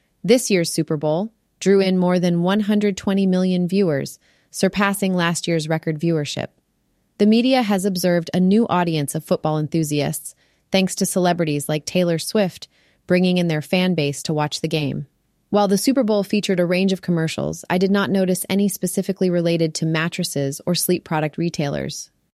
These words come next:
However, major players in the industry, such as companies like Tempur Sealy, Mattress Firm, and Serta Simmons Bedding,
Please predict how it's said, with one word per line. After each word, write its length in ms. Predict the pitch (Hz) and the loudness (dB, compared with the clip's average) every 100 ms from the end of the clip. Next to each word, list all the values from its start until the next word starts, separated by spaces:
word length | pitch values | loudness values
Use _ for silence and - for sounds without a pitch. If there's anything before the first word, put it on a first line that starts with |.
| _ _ | _ _
However, 480 | 170 160 151 143 147 | 0 2 2 -2 -4
major 340 | 165 170 180 180 | -2 0 0 -2
players 340 | 151 143 143 | -2 -2 -2
in 80 | 139 | -2
the 120 | 127 | -2
industry, 580 | 143 131 - - 69 151 | -2 -4 -8 -8 -10 -8
such 200 | - 143 | -8 -6
as 120 | 143 | -6
companies 480 | - 151 147 147 139 | -6 -6 -4 -6 -4
like 240 | 127 127 | -6 -8
Tempur 320 | - 147 147 143 | -8 -8 -6 -8
Sealy, 500 | - 143 139 143 143 _ _ _ | -6 -4 -2 -4 -8 _ _ _
Mattress 500 | 143 147 147 - 151 | -4 -2 -2 -4 -8
Firm, 460 | - 147 143 143 139 - | -6 -6 -4 -6 -10 -8
and 140 | 147 | -6
Serta 320 | - 156 156 | -4 -2 -2
Simmons 380 | 147 147 143 135 | -4 -4 -4 -4
Bedding, 420 | 135 135 135 139 | -4 -4 -4 -8